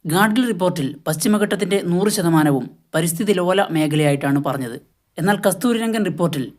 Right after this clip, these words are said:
മുപ്പത്തിയേഴ് ശതമാനം മാത്രമാണ് പരിസ്ഥിതി ലോല മേഖല എന്ന് പറയുന്നു. ഇവിടെ ഖനനം, ക്വാറി, മണൽവാരൽ, താപോർജ്ജ നിലയം, ഇരുപതിനായിരം ചതുരശ്ര മീറ്ററിലേറെയുള്ള കെട്ടിട നിർമ്മാണം,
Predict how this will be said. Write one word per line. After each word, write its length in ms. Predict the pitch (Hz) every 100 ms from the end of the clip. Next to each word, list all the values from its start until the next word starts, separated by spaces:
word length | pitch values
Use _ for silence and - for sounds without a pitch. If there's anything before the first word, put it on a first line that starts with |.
| 165
മുപ്പത്തിയേഴ് 500 | 147 214 - 220 208
ശതമാനം 380 | 190 185 180
മാത്രമാണ് 460 | 175 165 165 165 160
പരിസ്ഥിതി 440 | 156 160 156 151
ലോല 240 | 180 170 160
മേഖല 420 | 151 151 156 151
എന്ന് 120 | 147 135
പറയുന്നു. 360 | 120 120 120 - _ _ -
ഇവിടെ 360 | 196 220 233 - 170
ഖനനം, 380 | 175 196 202 202 _
ക്വാറി, 600 | - 175 165 175 180 175 -
മണൽവാരൽ, 720 | 156 151 165 170 165 160 151 - 160
താപോർജ്ജ 420 | 156 165 185 165
നിലയം, 420 | 165 156 147 147 - _ -
ഇരുപതിനായിരം 540 | 165 202 208 208 196
ചതുരശ്ര 340 | 180 180 170
മീറ്ററിലേറെയുള്ള 840 | 180 170 160 160 156 165 160 156 156
കെട്ടിട 200 | 151 156
നിർമ്മാണം, 540 | 165 156 147 139 135